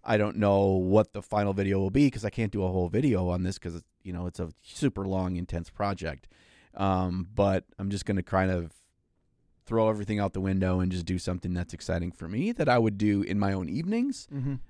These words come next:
Speaker 1: um, and do that and see if that rejuvenates me. Um, but otherwise, too, it's like, sometimes it's just like, uh, I just need to stop worrying about all these other factors of running a business and just be like, "I just need to do the thing that excites me most,"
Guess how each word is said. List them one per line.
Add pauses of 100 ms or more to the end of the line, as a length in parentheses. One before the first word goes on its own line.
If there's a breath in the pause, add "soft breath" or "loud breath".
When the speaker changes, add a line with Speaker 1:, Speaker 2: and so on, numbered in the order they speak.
(160)
Speaker 1:
um,
and
do
that
and
see
if
that
rejuvenates
me. (480)
Um, (100)
but
otherwise,
too,
it's
like,
sometimes
it's
just
like,
uh, (720)
I
just
need
to (140)
stop
worrying
about
all
these
other
factors
of
running
a
business
and
just
be
like,
"I
just
need
to
do
the
thing
that
excites
me
most,"